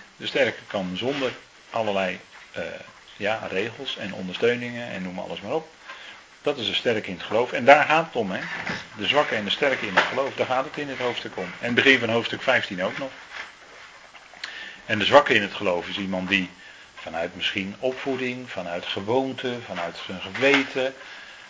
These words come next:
eh, zich wil houden nog aan allerlei, eh, spijswetten misschien, of ze, of nog allerlei dagen wil houden, of de zondag als rust wil heiligen, en dat soort dingen allemaal.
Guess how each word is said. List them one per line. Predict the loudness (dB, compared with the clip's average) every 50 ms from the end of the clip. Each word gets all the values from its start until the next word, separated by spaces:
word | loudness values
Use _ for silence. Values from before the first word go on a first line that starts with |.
| -20 -4
eh, | 0 4 4 4 4 4 2 0 -2 -2
zich | 0 0 2 2 0 0 -4
wil | -2 0 2 2 2 0
houden | 2 2 4 4 2 0 -2
nog | -2 -2 -2 -2
aan | -4 -4 -4
allerlei, | -2 -2 -2 -2 -2 -4 -4 -4 -4 -4 -4 -4
eh, | -6 -6 -6 -6 -6 -8 -6 -2
spijswetten | -2 -2 2 4 4 4 4 2 2 4 2 2 2 0 -4 0
misschien, | 2 4 4 4 2 -2 -4 -6 -8 -6
of | -6 -6 -2 -2
ze, | -2 0 0 0 -2 -2
of | -6 -8 -6 -6
nog | -6 -6 -6 -6 -8
allerlei | -8 -8 -8 -6 -6 -6 -6 -6 -2
dagen | 6 8 8 8 8 6 4 2 2
wil | 0 0 0
houden, | -2 0 2 2 2 2 0 -4
of | -6 -8 -10 -8
de | -8 -6 -2
zondag | 0 2 4 4 4 2 2 0 0 0 0
als | -4 -4
rust | -2 -2 0 0 0 0 -2 -4
wil | -4 -4 -2 -2 -2 -4 -4
heiligen, | -4 -4 -4 -2 -4 -6 -6 -6 -8 -8 -8 -10
en | -8 -8 -4
dat | -2 -2 -4 -4
soort | -6 -8 -8 -4
dingen | -4 -4 -4 -4 -6 -6
allemaal. | -6 -6 -6 -6 -6 -8 -8 -8 -8 -10 -12